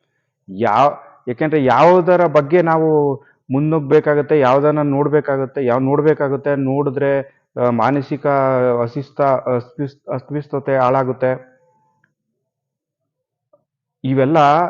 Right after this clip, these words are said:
ಸಮಾಜದಲ್ಲಿ ತುಂಬ ಸ-, ತುಂಬ ಸಾಕಷ್ಟು ಜನರನ್ನ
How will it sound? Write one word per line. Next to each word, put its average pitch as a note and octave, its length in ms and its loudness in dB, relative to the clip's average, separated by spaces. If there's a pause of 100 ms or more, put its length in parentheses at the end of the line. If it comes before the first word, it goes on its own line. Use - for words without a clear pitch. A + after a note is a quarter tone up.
(880)
ಸಮಾಜದಲ್ಲಿ D3+ 680 -2
ತುಂಬ D#3+ 460 -2
ಸ-, C3+ 220 -4 (200)
ತುಂಬ C#3+ 300 -2
ಸಾಕಷ್ಟು C3+ 680 -4
ಜನರನ್ನ C3 520 -6